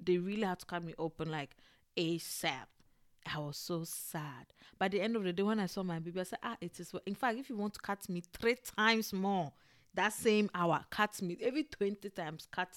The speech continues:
me. It was worth it. It was worth it. I had to prep talk myself. So anybody who comes and asks me, "How did you give birth?" and they are doing some way and being like, "Mm, but why, but why?" I will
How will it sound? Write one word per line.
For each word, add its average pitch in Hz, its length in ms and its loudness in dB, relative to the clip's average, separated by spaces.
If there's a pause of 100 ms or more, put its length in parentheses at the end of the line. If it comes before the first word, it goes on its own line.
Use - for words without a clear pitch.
me. 170 120 -8
It 180 160 -4
was 170 200 0
worth 180 440 -2
it. 143 280 -8 (480)
It 180 200 4
was 175 320 0
worth 190 380 0
it. 180 100 -2
I 180 40 -2
had 226 160 0
to 220 100 -8 (140)
prep - 300 -4
talk - 260 -4
myself. 170 400 -4
So - 160 -6 (120)
anybody 202 760 0 (460)
who 233 100 -4
comes 196 320 0
and 156 100 -2
asks 170 260 -4
me, 156 120 0
"How 175 180 2
did 175 220 -2
you 185 60 -8
give 170 280 -6
birth?" 143 220 -6
and 156 180 -4
they 165 80 0
are 151 100 -2
doing 180 340 -2
some 151 340 -6
way 175 320 0
and 156 100 -4
being 170 180 -4
like, 160 220 -10
"Mm, 170 160 -4 (300)
but 160 200 2
why, 180 300 6
but 151 260 -6
why?" 175 240 0
I 180 100 4
will 170 180 4